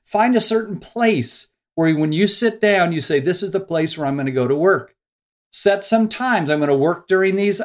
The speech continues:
hours, and then I'm gonna be able to rest later. I'm gonna be able to relax later. Set some healthy rhythms. Now,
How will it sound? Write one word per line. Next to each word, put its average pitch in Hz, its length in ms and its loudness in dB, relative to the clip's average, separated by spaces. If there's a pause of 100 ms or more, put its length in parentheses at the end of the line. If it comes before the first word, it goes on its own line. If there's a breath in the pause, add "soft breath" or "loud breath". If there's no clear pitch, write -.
hours, 202 500 2
and 156 120 -2
then 214 120 4
I'm 233 80 4
gonna 220 140 2
be 214 140 2
able 208 160 0
to 214 100 4
rest 220 540 0
later. 220 420 2
I'm 151 80 -2
gonna 165 120 -4
be 180 160 2
able 196 240 2
to 190 300 0 (140)
relax 208 680 0
later. 202 460 0 (240)
Set 220 440 0
some 214 320 -2
healthy 180 600 -2
rhythms. 143 840 -4 (1500)
Now, 151 360 0